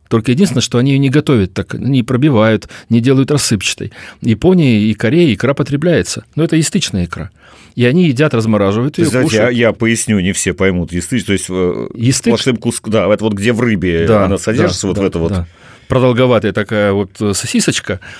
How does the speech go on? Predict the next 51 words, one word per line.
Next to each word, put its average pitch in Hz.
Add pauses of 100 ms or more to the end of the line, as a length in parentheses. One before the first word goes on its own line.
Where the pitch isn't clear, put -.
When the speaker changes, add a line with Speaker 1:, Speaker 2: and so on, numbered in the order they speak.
(140)
Speaker 1:
внутри 131
вот 120
этой 117
продо-, 127
Speaker 2:
Заполненная 143
Speaker 1:
про-, 127
про-, 156
Speaker 2:
икрой. 85
Speaker 1:
Да, 120
заполненная 120
икрой. 208
Вот 135
в 123
этой, 131
так 110
сказать, -
пленке 208
она 123
и 139
рождается. 107
Эта 110
икра 143
и 131
зреет 101
там 85
же, - (400)
созревает. 95 (300)
Speaker 2:
Так 123
ее 160
прям 147
очень 151
много 156
в 92
одном, 90
э, 78
флаконе, 120
<laughs> -
как 117
бы, 147
в -
этом, 135
это 151
разве 135
можно 127
с-, -
с-, -
так, 131 (280)
разве 143
можно 156
так 156
есть? 131